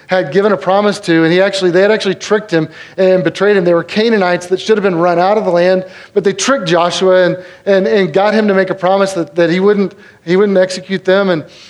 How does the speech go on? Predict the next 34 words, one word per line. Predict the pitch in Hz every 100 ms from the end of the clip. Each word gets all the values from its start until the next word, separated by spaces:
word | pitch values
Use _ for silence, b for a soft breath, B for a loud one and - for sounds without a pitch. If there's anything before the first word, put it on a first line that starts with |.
| B -
so | 170
Joshua | 156 190 190 196 165
kind | - 180
of | 190
is | 143
bitter | 160 185
about | 170 170
it | 180
and | -
says, | 160
"Okay, | 175 180 180 175 B B -
I | 180
prayed, | 196 196 190 208
I | 185
made | 160 190 214
my | 202 180
oath, | 185 185 185
so | 175
I | - 185
will | 233 233
keep | - 220
my | 185 170
oath, | 202 190 190 - - -
but | 160 214
you'll | 190
have | 190 190
to |
serve | - 175 165
in |
the | 156
house | 151 160 160
of | 151
the |
Lord, | 180 190 151